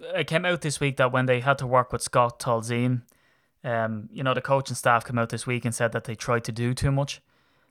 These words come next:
and that's what they're gonna try to get away from with Brett Hundley. I think that they'll ease him into it with some nice simple stuff. I see it'll probably be run intensive at the start of the game to settle these jitters. Um, and a nice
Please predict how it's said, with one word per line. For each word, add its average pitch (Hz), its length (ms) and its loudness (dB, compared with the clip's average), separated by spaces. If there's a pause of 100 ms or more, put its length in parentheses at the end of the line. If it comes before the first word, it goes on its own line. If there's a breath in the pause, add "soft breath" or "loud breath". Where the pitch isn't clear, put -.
and 120 320 6
that's 123 180 4
what 131 80 -2
they're 117 60 -4
gonna 117 160 0
try 120 160 0
to 113 40 0
get 117 100 0
away 113 260 0
from 123 260 0
with 110 120 -4
Brett 117 200 0
Hundley. 120 440 0
I 131 120 0
think 127 220 -2
that 123 140 2
they'll 123 220 0
ease 139 220 -2
him 123 100 2
into 131 220 0
it 135 100 -2
with 127 160 -6
some 117 160 -2
nice 117 200 0
simple 117 300 -2
stuff. 120 360 -2
I 131 80 -2
see 123 220 -2
it'll 120 140 -6
probably 127 220 0
be 123 120 -2
run 123 180 0
intensive 127 480 0
at 135 60 -2
the 131 80 -8
start 127 300 4
of 120 40 -4
the 120 60 -4
game 131 340 2 (440 soft breath)
to 123 80 -4
settle 127 380 2
these 113 160 -4
jitters. 139 400 2 (640 soft breath)
Um, 131 400 2 (340)
and 143 300 6 (240)
a - 80 -4
nice 165 340 4